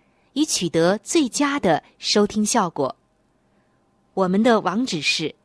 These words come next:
三W点V O H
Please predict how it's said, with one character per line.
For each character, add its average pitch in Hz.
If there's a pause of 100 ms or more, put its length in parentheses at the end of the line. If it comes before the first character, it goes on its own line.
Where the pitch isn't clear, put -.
(520)
三 262
W 262
点 143 (560)
V 175 (320)
O 180 (400)
H -